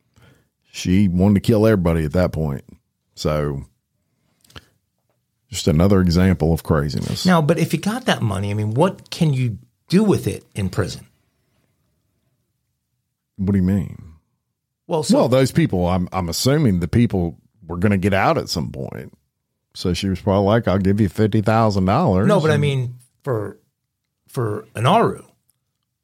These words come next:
Speaker 2: I mean, she's in prison, right?
Speaker 1: Not for the rest of her life. She ain't killed nobody.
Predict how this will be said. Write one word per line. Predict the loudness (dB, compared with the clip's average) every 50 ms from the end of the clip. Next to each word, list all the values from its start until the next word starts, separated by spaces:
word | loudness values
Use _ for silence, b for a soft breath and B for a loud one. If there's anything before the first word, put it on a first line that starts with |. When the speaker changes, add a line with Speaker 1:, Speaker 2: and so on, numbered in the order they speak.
| _ _ _
Speaker 2:
I | -6
mean, | -4 -2
she's | 0 0 0 0 0
in | 0 0
prison, | 0 0 0 0 -4 -6 -10
right? | -10 -8 -8 -8 -10 -12 _ _ _ _ _ _ _ _ 0
Speaker 1:
Not | 2 2 2 0
for | 0
the | 0 0
rest | 0 0 0 -2 -4
of | -4
her | -4 -2
life. | 0 0 0 0 0 0 -2 -4
She | -4 -2 -2
ain't | 0 0 -2 -2
killed | 0 0 0 0 0 0
nobody. | -2 -2 -2 -2 -4 -4 -4 -4 -6